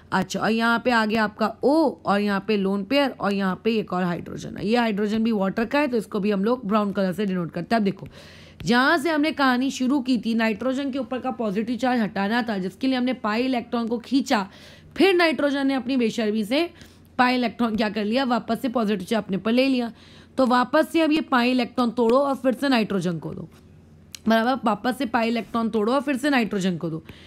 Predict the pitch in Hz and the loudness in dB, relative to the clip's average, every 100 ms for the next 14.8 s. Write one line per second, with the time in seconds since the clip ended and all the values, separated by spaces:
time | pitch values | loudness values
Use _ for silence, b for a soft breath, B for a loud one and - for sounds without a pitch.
0 | B B - 302 277 269 320 330 262 277 | B B -4 0 2 2 2 2 0 2
1 | 330 320 320 311 277 262 285 294 240 214 | 2 2 0 0 2 2 2 2 2 0
2 | - - - 226 240 202 226 247 269 277 | -6 -6 2 4 4 2 2 2 2 0
3 | 269 247 285 269 226 196 196 202 196 208 | 0 2 2 2 2 2 0 0 0 0
4 | 208 196 190 185 196 214 285 B B B | 0 0 0 -2 0 0 0 B B B
5 | - - - 214 226 277 349 - - - | -12 -6 2 4 6 4 0 -8 -14 -2
6 | 277 269 302 - - 226 220 254 240 226 | 2 4 2 -2 -2 0 0 -2 0 0
7 | 208 196 240 254 262 247 226 196 220 226 | 2 0 -2 -2 -2 -4 -4 -2 0 0
8 | 233 233 240 226 240 233 214 247 233 294 | 0 0 0 0 0 0 0 -2 0 0
9 | 311 - 202 190 196 214 208 240 233 233 | -2 -2 0 0 0 0 0 0 0 0
10 | 233 277 311 B B B - 196 196 202 | 2 0 -2 B B B -6 0 2 2
11 | 202 196 220 254 254 254 233 247 294 277 | 0 0 0 2 2 2 2 0 0 -2
12 | 220 208 208 196 160 208 214 269 262 262 | -2 0 0 0 -2 -2 0 2 2 2
13 | 240 262 311 B B B B - 226 220 | 2 0 -2 B B B B 0 2 2
14 | 220 220 294 330 285 254 240 | 2 2 4 2 2 2 0